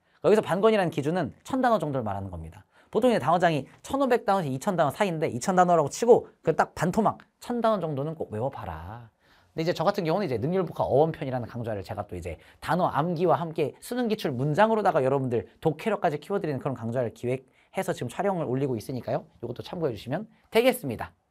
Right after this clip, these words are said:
한 가지만 해라. 아무것도 안 하는 게 문제지 한 개라도 확실히 하면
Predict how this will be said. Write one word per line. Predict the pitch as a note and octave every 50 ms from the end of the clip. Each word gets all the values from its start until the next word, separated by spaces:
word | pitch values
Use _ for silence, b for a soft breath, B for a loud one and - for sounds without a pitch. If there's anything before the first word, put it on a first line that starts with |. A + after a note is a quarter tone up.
| b b b b b b b b b b b b b
한 | - C4+ C#4
가지만 | D4 A#3 B3+ B3+ A#3 A#3
해라. | B3 A3 F#3 C#3+ B2+ B2 B2 C3 D3+ D#3+ D#3+ D3 A#2+ G2+ F2+ -
아무것도 | - - F3+ B3+ D#4+ D5+ D5 C#5+ B4 - - C4
안 | A#3+ A#3+ A#3+
하는 | A#3 A#3 A#3
게 | G3+ F#3+
문제지 | D#3 C#3+ D#3 D3 C#3+ C#3+ C#3 F#3
한 | F3+ - - C4+ C4+ C4
개라도 | C4 B3 A3+ A3 G3
확실히 | A3+ A3 - - G3+ F#3
하면 | E3 F3 G#3 A3